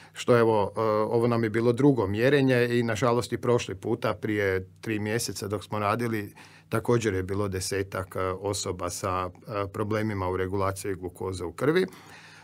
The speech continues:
Tako da, znači, osim mjerenja sugrađanima, imamo i edukacije kako naših članova, tako i, e, naših sugrađana. Znači, želimo maknuti stigme sa ove bolesti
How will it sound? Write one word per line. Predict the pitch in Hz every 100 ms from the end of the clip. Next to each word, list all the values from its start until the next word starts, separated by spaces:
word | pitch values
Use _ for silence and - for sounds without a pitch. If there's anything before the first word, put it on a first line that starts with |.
| -
Tako | 139 135 139
da, | 131
znači, | 127 131 127
osim | 139 135 135 127
mjerenja | 131 127 120 107
sugrađanima, | 98 143 147 151 143 131 131 123
imamo | 117 120 123 117 113 110
i | 110 117 104
edukacije | 104 95 110 117 - 120 104
kako | 113 104
naših | 101 110 123 120
članova, | - 110 110 110 98
tako | 98 98 98 98
i, | 95 101 98 107
e, | 113 101 95 92
naših | 95 95 90
sugrađana. | - 80 76 78 - - - - - -
Znači, | 123 123 117
želimo | 123 123 127
maknuti | 117 113 110 117 104
stigme | 107 - 113 107 95
sa | 95 95
ove | 92 92 95
bolesti | 98 143 151 139 - 131